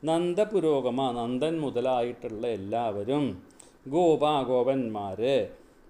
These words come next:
ഗ പശുക്കളെ മേയ്ക്കുവാനായിക്കൊണ്ട് രാമേണ വിന പറഞ്ഞ രാമനെ കൂട്ടാതെ ഗതം പോയിരിക്കുന്നു എന്ന് അറിഞ്ഞപ്പോൾ,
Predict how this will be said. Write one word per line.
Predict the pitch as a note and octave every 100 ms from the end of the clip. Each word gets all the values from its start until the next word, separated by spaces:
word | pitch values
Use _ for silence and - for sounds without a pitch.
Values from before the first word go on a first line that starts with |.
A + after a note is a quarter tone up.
| -
ഗ | A2 C#3 D#3 A#2
പശുക്കളെ | A2+ - D#3 - A#2 A2+ C#3+ G#2+ - - - _ -
മേയ്ക്കുവാനായിക്കൊണ്ട് | C3+ D#3 D#3 F3+ E3+ D#3 C#3 A#2 A2+ - G#2+ G2+ B2 C#3 G2 - - - - _ - - - D#3
രാമേണ | D#3 D#3 F3+ G3 G#3+ A3+
വിന | A3+ F#3+ D#3 D3+
പറഞ്ഞ | C3 A#2+ B2+ C3
രാമനെ | B2+ B2+ D#3 F3 F#3
കൂട്ടാതെ | F#3+ - C3 C3 D3+ B2 G#2 G2+ B2+ C3 F#2 - - _ _ _ _ - - _ - _ _ A#2+
ഗതം | A#2+ D#3 C#3+ E3+ A#2+ - -
പോയിരിക്കുന്നു | C#3+ D#3+ F3 F3 E3 F3+ E3 E3 F3+ F3+
എന്ന് | C#3+ B2 B2 D#3 G3 - - - - - _ _ - - _ _ - - - - _ _ _ _ -
അറിഞ്ഞപ്പോൾ, | D3+ D#3 D3 D3 C3+ C#3